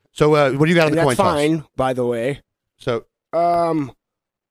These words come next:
Speaker 2: I don't know if I'm gonna bet the coin toss, but you're on heads.
Speaker 1: I'm
Speaker 2: I'll
Speaker 1: on
Speaker 2: ride
Speaker 1: heads.
Speaker 2: with you on heads. I don't know if I'm gonna bet that. I wanna, I wanna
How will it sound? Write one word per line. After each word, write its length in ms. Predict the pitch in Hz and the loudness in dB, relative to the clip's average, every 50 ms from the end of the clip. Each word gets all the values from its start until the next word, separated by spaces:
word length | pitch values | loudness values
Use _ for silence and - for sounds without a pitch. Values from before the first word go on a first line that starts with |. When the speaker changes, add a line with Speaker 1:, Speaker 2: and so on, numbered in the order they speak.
| _ _ 151 | _ _ -2
Speaker 2:
I 60 | 175 | 0
don't 200 | 233 285 320 269 | 0 0 0 0
know 160 | 214 208 214 | 0 0 0
if 100 | 208 170 | 0 0
I'm 120 | 185 185 190 | 0 0 0
gonna 160 | 180 175 156 | 0 -2 -2
bet 320 | 123 - 156 165 170 - | -4 -4 -4 -4 -4 -4
the 80 | - 160 | -6 -8
coin 320 | - - - 156 156 156 143 | -8 -6 -4 -2 -2 -2 -4
toss, 480 | - - 127 123 123 123 123 - - | -6 -8 -8 -6 -6 -6 -6 -8 -10
but 320 | - - 139 139 139 131 123 | -8 -4 -4 -2 -2 -4 -4
you're 200 | 127 156 180 190 | -2 -2 0 0
on 140 | 185 185 170 | 0 -2 -2
heads. 440 | 123 - 143 151 139 131 131 123 123 | -4 -6 -6 -6 -6 -6 -4 -2 -2
Speaker 1:
I'm 60 | 127 139 | 0 0
Speaker 2:
I'll 40 | 156 156 | 0 0
Speaker 1:
on 20 | 131 | 0
Speaker 2:
ride 60 | 131 | 0
Speaker 1:
heads. 160 | 139 123 110 | 0 0 -2
Speaker 2:
with 160 | 175 - - | -2 -4 -4
you 140 | 165 165 156 | -4 -2 -2
on 100 | 151 139 | -4 -6
heads. 240 | 117 123 135 139 135 | -6 -8 -8 -8 -6
I 80 | 143 156 | -6 -4
don't 140 | 175 180 | -4 -4
know 40 | 175 170 | -4 -4
if 40 | 151 | -4
I'm 60 | 160 | -6
gonna 100 | 151 139 | -6 -6
bet 200 | 120 127 127 - | -8 -8 -10 -10
that. 180 | 127 110 107 - _ _ _ _ _ _ - | -12 -14 -16 -18 _ _ _ _ _ _ -6
I 80 | 135 160 | -4 -2
wanna, 480 | 165 185 214 233 240 226 180 175 185 - | 0 0 0 0 0 -2 -4 -6 -8 -6
I 100 | - 180 | -4 -2
wanna 440 | 175 180 196 196 190 185 180 170 | -2 -2 -2 -2 -2 -2 -2 -2